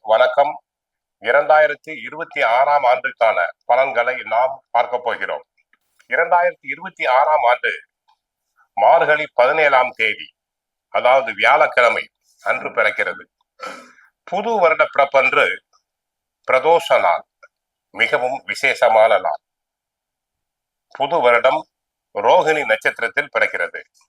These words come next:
அன்புள்ள மேசராசி அன்பர்களே, வணக்கம். இரண்டாயிரத்தி இருபத்தி ஆறாம் ஆண்டுக்கான பலன். மேச ராசினருக்கு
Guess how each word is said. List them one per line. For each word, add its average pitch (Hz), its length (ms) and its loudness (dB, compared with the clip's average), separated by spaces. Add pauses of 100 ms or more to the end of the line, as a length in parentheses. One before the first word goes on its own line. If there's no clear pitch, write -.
(240)
அன்புள்ள 151 580 -6
மேசராசி 147 640 -4
அன்பர்களே, 127 480 -2
வணக்கம். 104 400 -4 (840)
இரண்டாயிரத்தி 135 640 -6
இருபத்தி 131 320 -12
ஆறாம் 120 340 -2
ஆண்டுக்கான 104 600 -6
பலன். 90 260 -6 (1160)
மேச 160 400 0
ராசினருக்கு 131 720 0